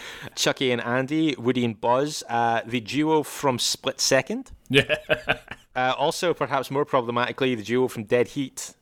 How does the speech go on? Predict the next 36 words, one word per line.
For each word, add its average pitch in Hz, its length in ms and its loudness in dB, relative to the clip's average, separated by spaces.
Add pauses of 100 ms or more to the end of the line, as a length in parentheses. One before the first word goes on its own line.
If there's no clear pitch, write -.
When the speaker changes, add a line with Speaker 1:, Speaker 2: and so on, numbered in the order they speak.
Speaker 1:
of 110 160 -2
Treat 113 160 -2
Williams 113 300 0
and 101 80 -12
Joe 113 80 2
Piscopo. 110 480 -4 (680)
Speaker 2:
Yeah, 90 360 2 (100)
yeah. 87 320 -4 (180)
Mm-hmm. 82 180 -8 (460)
Speaker 1:
So, 139 240 0
uh, 123 140 0
that 143 160 2
seemed 147 160 -4
to - 60 -2
spark - 280 0
everybody's 101 340 -2
imagination, 101 520 -4
so - 100 -6
thank 117 200 0
you - 40 -16
for - 80 -8
that. 117 160 0
I - 40 -2
want 220 140 2
to 269 40 -4
wrap 262 180 -2
up 196 100 2
with 156 140 -6
one 151 140 2
thing 139 220 -2
very 123 340 2
quickly 101 540 -6 (340)
from, 131 220 2
uh, 117 100 0
Catherine 127 440 -2
Mazur, 117 360 -6